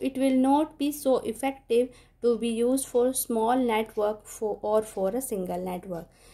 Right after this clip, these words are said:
इसीलिए इसको किसी छोटे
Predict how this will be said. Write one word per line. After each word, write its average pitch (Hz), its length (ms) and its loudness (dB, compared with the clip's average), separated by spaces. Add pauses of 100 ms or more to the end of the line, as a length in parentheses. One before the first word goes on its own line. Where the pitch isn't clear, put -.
(180)
इसीलिए 233 500 4
इसको 294 500 -2 (300)
किसी 240 280 -2
छोटे 226 680 0